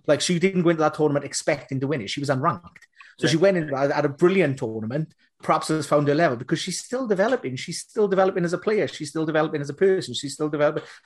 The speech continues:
Speaker 1: Like, what, do you think you should, "Well, just wipe the board then?" Because, and now that hasn't happened because she had a photo taken for fucking,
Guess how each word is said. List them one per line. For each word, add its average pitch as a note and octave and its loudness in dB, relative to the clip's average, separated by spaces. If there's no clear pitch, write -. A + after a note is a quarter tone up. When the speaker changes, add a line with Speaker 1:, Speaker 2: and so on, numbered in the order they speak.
Speaker 1:
Like, F3 0
what, G#3 -6
do G3+ -4
you G3 -2
think G3+ -6
you F#3 -2
should, E3 -10
"Well, F#3 6
just E3 -4
wipe F3 2
the E3 -6
board E3+ 6
then?" A#2+ -4
Because, C#3 0
and C#3+ 0
now D3 2
that C#3+ 4
hasn't C#3+ 2
happened C3+ -4
because C3 -6
she - -4
had C3 2
a C3 -2
photo C#3 -6
taken B2 -6
for - -18
fucking, C3+ -10